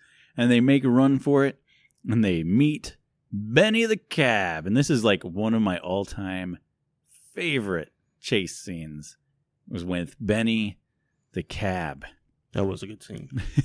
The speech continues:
Speaker 1: <laughs> He's like, uh, he's just a, he's just a wise talking cab. And I don't, and again, that's another character. I don't know if he's a, if he's a Roger Rabbit character or if he's a,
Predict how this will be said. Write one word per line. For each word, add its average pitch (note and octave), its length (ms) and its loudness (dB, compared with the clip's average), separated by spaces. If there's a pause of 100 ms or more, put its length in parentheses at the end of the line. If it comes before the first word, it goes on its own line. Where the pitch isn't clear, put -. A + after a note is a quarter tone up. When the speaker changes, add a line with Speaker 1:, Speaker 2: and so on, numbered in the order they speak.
(460)
Speaker 1:
<laughs> - 800 -20
He's A#2 200 -8
like, G#2+ 320 -2
uh, F#2 340 2 (300)
he's B2+ 160 -4
just F3 160 0
a, B2+ 160 4 (180)
he's D3 200 -10
just G3+ 100 -4
a D#3+ 40 0
wise C3 440 -6
talking B2 380 -2
cab. A2+ 260 -2
And G#2 100 0
I C3 80 4
don't, D#3 220 0
and B2+ 100 2
again, C3 360 4
that's C3 180 2
another A#2+ 300 4
character. G2+ 400 0
I G2 80 4
don't G#2+ 200 0
know G2+ 180 0
if - 80 -4
he's F#2+ 180 -2
a, E2 180 -2 (540)
if - 120 -10
he's G#2+ 160 0
a F#2 60 0
Roger F#2 680 -2 (300)
Rabbit A#2 420 0
character A2 520 0
or F#2 220 0
if F2 140 -6
he's F2+ 340 -4
a, D2+ 320 -10